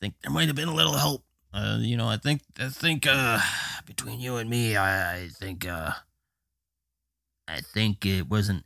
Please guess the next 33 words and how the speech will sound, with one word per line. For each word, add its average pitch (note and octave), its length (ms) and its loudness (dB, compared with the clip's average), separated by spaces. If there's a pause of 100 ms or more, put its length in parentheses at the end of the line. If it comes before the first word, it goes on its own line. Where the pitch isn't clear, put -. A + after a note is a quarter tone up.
(120)
absolutely E2+ 840 -2
natural E2 920 -6
on F2 200 -8
the D#2+ 80 -10
way E2+ 160 -6
that F2 180 -6
all D#2+ 140 -6
happened, - 420 -12
but G1+ 160 -18 (1500)
um, D2+ 480 -4
that's F#2+ 260 -2
just, F2 220 -2
that's - 180 -4
hearsay. - 380 -2 (300)
That's F#3+ 280 2
hearsay. A#3 640 4 (1080)
Anyways, A#2+ 300 4
it's - 1300 -20
gonna G3 120 4
do C#3+ 120 8
it C#3 60 2
for C3 80 4
this A#2 120 6
episode, G#2+ 300 2
guys. G2+ 400 4
I'm G#2+ 100 -2
gonna G#2 160 2
get G2+ 160 0
this G2 380 0
all F#2 680 -2 (240)
done G2 220 2
up, F#2 200 -2 (340)
posted, F2+ 480 -4